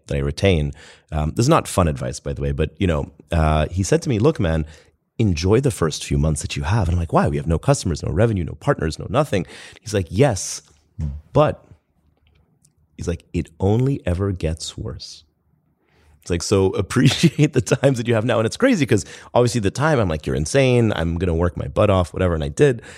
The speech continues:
Um, but I look back, I'm like, "Wow, those really were the good <laughs> old days." It really only does ever get worse.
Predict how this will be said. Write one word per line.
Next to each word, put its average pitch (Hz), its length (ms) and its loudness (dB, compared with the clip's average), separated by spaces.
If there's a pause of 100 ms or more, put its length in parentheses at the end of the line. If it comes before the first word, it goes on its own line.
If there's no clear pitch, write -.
(220)
Um, 85 240 -4
but 127 160 0
I 143 40 4
look 160 200 2
back, 151 240 2
I'm 156 80 -2
like, 110 160 -6
"Wow, 151 240 -2
those 135 240 2
really 160 240 4
were 143 220 4
the 120 100 0
good 139 160 0
<laughs> 127 140 4
old 156 160 4
days." 165 420 4
It 170 140 0
really 180 280 2
only 156 320 4
does 120 400 2
ever 104 220 4
get 98 180 4
worse. 82 300 2